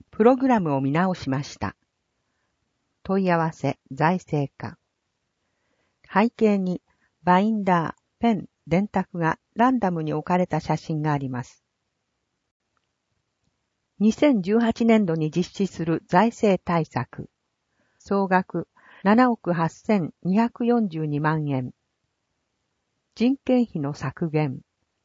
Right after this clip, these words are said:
二億九千七百五十八万円。特別職、給与減額。職員数や時間外勤務の削減。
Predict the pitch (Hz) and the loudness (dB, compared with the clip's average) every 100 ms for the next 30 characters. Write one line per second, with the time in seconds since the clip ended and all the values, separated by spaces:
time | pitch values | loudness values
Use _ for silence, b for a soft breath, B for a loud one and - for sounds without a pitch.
0 | _ _ _ _ _ - 226 247 190 _ | _ _ _ _ _ -2 2 2 0 _
1 | - 208 - 190 160 165 226 220 - 143 | -4 -4 0 -2 0 0 0 0 -4 -6
2 | 143 160 202 175 - 160 151 143 139 123 | -6 -2 -2 -2 -6 -4 -2 -2 -2 -6
3 | - - _ _ _ _ _ _ _ _ | -8 -14 _ _ _ _ _ _ _ _
4 | _ _ _ _ - 202 302 262 247 - | _ _ _ _ -6 -2 2 2 2 -2
5 | 170 165 - 139 _ - _ 254 247 156 | -6 -6 -8 -12 _ -20 _ -2 0 0
6 | 139 139 175 147 143 - - _ _ _ | -2 -2 -2 -4 -6 -10 -14 _ _ _
7 | _ _ _ _ - 202 - 254 240 226 | _ _ _ _ -6 -4 0 2 2 2
8 | - 180 170 165 143 180 247 247 247 240 | 0 0 2 0 0 0 0 2 2 2
9 | - 240 196 160 143 - 143 - 160 139 | 2 0 0 -2 -4 -6 -8 -4 -4 -2
10 | 135 131 | -4 -6